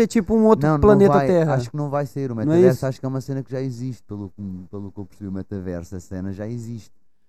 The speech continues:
Speaker 2: Ou seja, só que não há um dono, foi uma cena que foi criada e é uma cena que é tipo uma realidade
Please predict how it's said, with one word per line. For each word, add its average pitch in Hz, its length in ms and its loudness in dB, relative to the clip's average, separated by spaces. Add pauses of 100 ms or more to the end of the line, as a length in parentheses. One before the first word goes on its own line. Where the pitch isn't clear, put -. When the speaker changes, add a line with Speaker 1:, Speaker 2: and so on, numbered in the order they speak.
(260)
Speaker 2:
Ou 107 120 -8
seja, 107 280 -4
só 107 140 -8
que 101 100 -10
não 120 120 -4
há 120 80 -4
um 127 180 -6
dono, 120 260 -4
foi 101 140 -12
uma 98 100 -6
cena 107 240 -8
que - 80 -20
foi - 120 -8
criada 98 560 -8 (320)
e 107 100 -6
é 110 40 -2
uma 113 180 -6
cena 117 320 -10 (420)
que 110 80 -10
é 104 80 -4
tipo 113 260 -14
uma 113 280 -6
realidade 117 680 -6